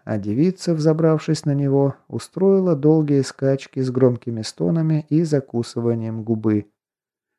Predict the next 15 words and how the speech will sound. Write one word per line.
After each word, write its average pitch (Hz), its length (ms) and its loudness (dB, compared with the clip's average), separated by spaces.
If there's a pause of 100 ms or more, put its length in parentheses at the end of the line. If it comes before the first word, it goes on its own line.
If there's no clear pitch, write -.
(100)
Кстати, - 480 -2
в 151 60 0
его 143 280 6
сне 143 340 0
она 143 200 2
не 143 100 2
была 139 300 4
девственницей, 107 880 -4 (160)
но 120 240 0
и 120 120 2
умела 131 400 2
ее 113 280 2
не 113 140 -2
назвать. 117 560 -4 (1000)
Выжав 190 360 4